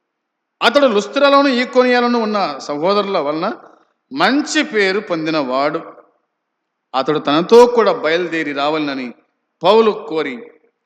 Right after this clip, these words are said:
అతని తండ్రి గ్రీస్తు దేశస్థుడని ఆ ప్రదేశములోని య-, యూదులకందరికీ తెలియను గనుక, వారిని బట్టి అతని తీసుకొని సున్నతి చేయించెను. వారు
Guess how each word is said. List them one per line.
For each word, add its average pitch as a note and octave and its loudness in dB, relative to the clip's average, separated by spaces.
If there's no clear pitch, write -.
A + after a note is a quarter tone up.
అతని D#3+ -4
తండ్రి G3+ -4
గ్రీస్తు F#3 -6
దేశస్థుడని D#3 -8
ఆ D#3+ 2
ప్రదేశములోని G3+ 0
య-, - -8
యూదులకందరికీ A#3 2
తెలియను A3 -6
గనుక, E3+ -6
వారిని E3 4
బట్టి A3 0
అతని D3+ -4
తీసుకొని G#3 -4
సున్నతి F3+ -8
చేయించెను. D3+ -4
వారు B3+ 4